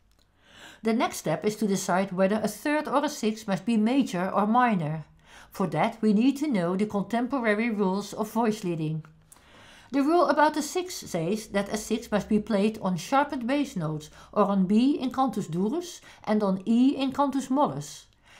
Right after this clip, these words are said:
In all these cases to prevent a diminished fifth, and these sixths must be minor. Major sixths must be played on bass notes descending a step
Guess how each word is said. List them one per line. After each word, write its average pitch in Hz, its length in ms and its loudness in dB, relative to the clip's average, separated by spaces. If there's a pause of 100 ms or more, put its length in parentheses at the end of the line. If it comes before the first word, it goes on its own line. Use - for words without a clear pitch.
(120)
In 202 160 0
all 202 200 2
these 294 220 2
cases 202 500 -2
to 240 120 -2
prevent 214 560 -2
a 208 60 0
diminished 214 480 0
fifth, - 480 -8 (320)
and 214 160 6
these 294 400 2
sixths - 460 -8
must - 220 -6
be 254 100 0
minor. 190 540 0 (800)
Major 202 360 2
sixths - 460 -6 (120)
must 214 180 0
be 233 100 2
played 214 320 2
on 190 160 2
bass 240 320 0
notes 214 300 0
descending 254 600 -2
a - 80 -4
step - 440 -4